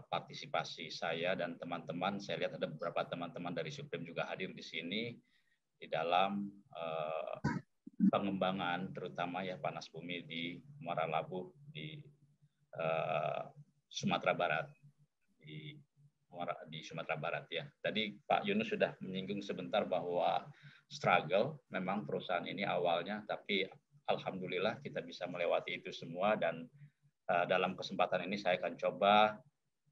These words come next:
memberikan pengalaman, eh, kami, pendekatan-pendekatan yang kami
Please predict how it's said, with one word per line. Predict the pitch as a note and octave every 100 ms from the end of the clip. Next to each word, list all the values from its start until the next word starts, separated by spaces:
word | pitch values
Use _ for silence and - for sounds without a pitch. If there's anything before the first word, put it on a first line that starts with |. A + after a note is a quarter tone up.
| _ F#2
memberikan | F#2 G2 G2+ G2+
pengalaman, | - G2+ G2 G2 F#2+ G2+ G2 G2 A#2+ C#3 - - - -
eh, | D#2+ E2+ E2 E2 E2 E2+ - - -
kami, | G2 F2+ F#2+ G2 A2+ C3+ C#3 -
pendekatan-pendekatan | F#2 F#2 F#2 G2 F2+ F#2 - F2+ F#2
yang | F#2 F2
kami | F2 F2 F2 F2 F2